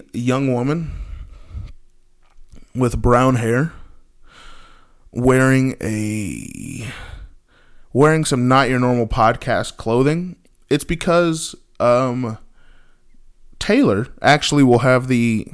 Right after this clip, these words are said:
it's weird. I ordered it and some of it came in early and some of it's taking longer. It's very strange. I don't know what happened, but uh, we have our second release of merchandise coming out, and it's Halloween themed. So,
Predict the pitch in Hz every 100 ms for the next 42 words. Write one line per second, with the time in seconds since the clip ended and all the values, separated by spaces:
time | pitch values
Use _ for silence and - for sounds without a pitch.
0 | - 127 139 135 131 120 98 110 117 143
1 | 143 147 - - 110 101 - 143 143 135
2 | - 151 135 127 117 127 127 123 123 -
3 | - - - - 95 - 139 135 131 120
4 | - 135 127 120 107 110 117 117 113 113
5 | 151 165 151 - - 113 120 120 113 113
6 | 127 127 120 101 104 101 104 - 104 101
7 | - - - - - - 110 147 147 131
8 | - - - - - _ - - 120 120
9 | 117 123 160 160 147 - 156 151 165 -
10 | 131 127 143 147 135 110 110 139 170 120
11 | 87 71 - - - 113 98 87 71 -
12 | - - _ - - - _ _ - _
13 | _ 101 110 110 104 - 147 147 139 139
14 | 143 127 85 50 50 - - 165 165 156
15 | -